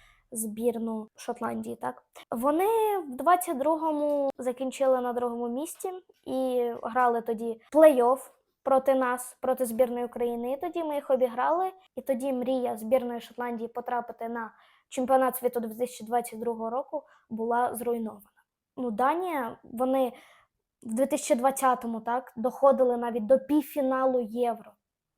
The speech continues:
коли в групі ще здавалося, що вони мають вже вилітати. Але ні, вони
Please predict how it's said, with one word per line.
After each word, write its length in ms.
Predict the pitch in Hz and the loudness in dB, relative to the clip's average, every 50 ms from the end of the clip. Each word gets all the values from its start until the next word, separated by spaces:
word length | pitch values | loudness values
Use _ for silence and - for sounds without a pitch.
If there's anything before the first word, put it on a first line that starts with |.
| _ _ _ _ _ _ | _ _ _ _ _ _
коли 320 | - 254 269 262 262 269 | 2 6 6 8 8 8
в 80 | 254 240 | 6 6
групі 400 | 247 247 294 311 294 - 269 233 | 2 2 4 4 4 2 -2 -8
ще 180 | - - 240 | -8 -8 -8
здавалося, 480 | 220 208 240 233 233 226 220 226 220 - | -4 -4 -2 -2 -2 -2 -2 -4 -6 -6
що 120 | - 226 | -8 -6
вони 200 | 226 226 226 220 | -4 -2 -2 -2
мають 360 | 226 220 214 220 220 220 214 | -2 -2 -4 -4 -6 -8 -10
вже 180 | 214 214 226 226 | -12 -10 -8 -6
вилітати. 640 | 226 226 226 226 226 226 226 214 208 208 _ - _ _ _ _ _ _ _ | -4 -4 -4 -4 -6 -8 -10 -12 -12 -14 _ -20 _ _ _ _ _ _ _
Але 260 | - 240 247 277 320 | -8 -6 -4 -4 -2
ні, 280 | 370 392 392 392 381 381 _ _ | -2 -2 -4 -4 -6 -10 _ _
вони 680 | _ - - 247 254 254 254 277 302 311 320 311 302 | _ -18 -14 -8 -6 -6 -4 -4 -4 -4 -4 -4 -6